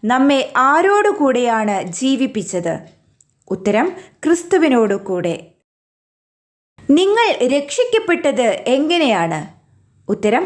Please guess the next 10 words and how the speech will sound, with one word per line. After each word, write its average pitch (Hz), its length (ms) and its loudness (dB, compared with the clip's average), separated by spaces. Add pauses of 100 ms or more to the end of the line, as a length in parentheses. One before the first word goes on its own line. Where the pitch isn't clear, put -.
(140)
കൃപയാൽ. 214 680 0 (1600)
യേശുക്രിസ്തുവിനോടുകൂടെ 359 1500 2 (220)
അവിടുന്ന് 311 420 0
നമ്മെ 269 340 0 (120)
ഉയർപ്പിച്ച് 285 720 0 (140)
ഇരുത്തിയത് 320 640 0 (200)
എവിടെയാണ്? 180 580 0 (640)
ഉത്തരം, 208 360 0 (200)
സ്വർഗത്തിൽ 277 720 0 (280)
ക്രിസ്തുവിനോടുകൂടെ. 190 1080 -2